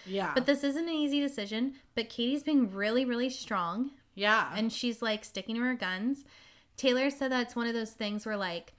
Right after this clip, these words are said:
Speaker 2: as women, like, we kinda check out of the relationship, like, months before we're finally ready to
Speaker 1: Yes.
Speaker 2: end it. So this didn't come on all of a sudden.
Speaker 1: Yeah.
Speaker 2: You know, this is something she's been thinking about. And Taylor, this is what bugged, bugged me about Taylor.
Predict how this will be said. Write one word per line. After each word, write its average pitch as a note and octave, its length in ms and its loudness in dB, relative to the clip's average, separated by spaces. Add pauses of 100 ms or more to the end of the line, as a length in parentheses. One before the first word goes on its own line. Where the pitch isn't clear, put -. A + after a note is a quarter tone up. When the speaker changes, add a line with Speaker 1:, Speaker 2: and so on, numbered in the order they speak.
(600)
Speaker 2:
as A3 200 0
women, G#3+ 380 -2
like, G3+ 240 -4
we G#3 80 -4
kinda A3+ 260 -2
check A#3+ 280 -4
out A3+ 120 4
of G#3+ 120 2
the G3 80 0
relationship, F#3+ 760 -2
like, G3 200 -6
months G3+ 360 -2
before G#3 360 -4
we're G3 140 -2
finally F#3+ 380 -6
ready F3+ 240 -4
to E3+ 80 -2
Speaker 1:
Yes. F3+ 160 -4
Speaker 2:
end F#3 200 -6
it. A3+ 200 -2 (320)
So - 140 -14
this A#3+ 240 0
didn't A#3+ 240 2
come A3 240 -2
on G3+ 300 2
all G3 120 0
of G3 100 -4
a F#3 40 -6
sudden. G3 680 -2 (160)
Speaker 1:
Yeah. F3+ 360 -4
Speaker 2:
You A3 100 0
know, G3 140 0
this G3+ 160 -6
is G#3 80 -6
something G#3+ 260 -2
she's G#3+ 220 -6
been G3 160 -6 (100)
thinking B3 320 2
about. F3 400 -2 (560)
And C4+ 340 6
Taylor, G4+ 500 -4
this F#4+ 180 -2
is A4 80 -2
what G#4+ 180 0
bugged, D#4+ 460 0
bugged C4 220 2
me A3+ 100 2
about F#3+ 240 -4
Taylor. G3+ 340 -4